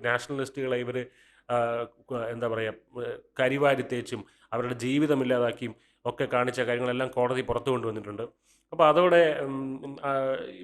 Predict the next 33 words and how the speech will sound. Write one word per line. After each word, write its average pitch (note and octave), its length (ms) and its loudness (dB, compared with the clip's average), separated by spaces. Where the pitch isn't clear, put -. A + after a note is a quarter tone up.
കോൺഗ്രസ് D#3 440 4
ഇപ്പൊ C3+ 180 2
ആകെ B2 120 2
പെട്ടിരിക്കുകയാണ്. A2 680 -6
അപ്പം B2+ 320 -6
എന്തായാലും E3 340 6
അതിന് F3 560 2
അവർക്കൊരു C#3+ 640 -2
വീണ് D3+ 360 -2
കിട്ടിയൊരു C#3 420 0
തുറുപ്പ് D3 300 -2
ചീട്ടാണ് A2 340 -4
ഈ A2 60 -4
കന്യാസ്ത്രീകളുടെ A2+ 760 -2
അറസ്റ്റ്. G#2 420 -6
കന്യാസ്ത്രീകൾ D3 540 2
അറസ്റ്റ് B2+ 360 2
ആയതോടെ A#2+ 340 0
ഇവിടെ A#2 180 -4
കേരളത്തിലെ B2 580 0
ഈ B2+ 80 -4
പറയുന്ന A#2 320 0
ഇവാഞ്ചലിസ്റ്റുകളെല്ലാം A#2+ 960 -2
കൂടെ, A2 180 -2
ആ, A#2+ 40 -4
ഇത് C#3 480 -2
നിർത്തി C#3+ 340 0
വച്ചിരിക്കുന്ന F3+ 400 0
ഒരു E3+ 80 0
കാര്യമായിരുന്നു. C#3+ 500 4
അപ്പൊ C3 140 -4
ഇത് D3 100 0
വീണ്ടും D3+ 520 0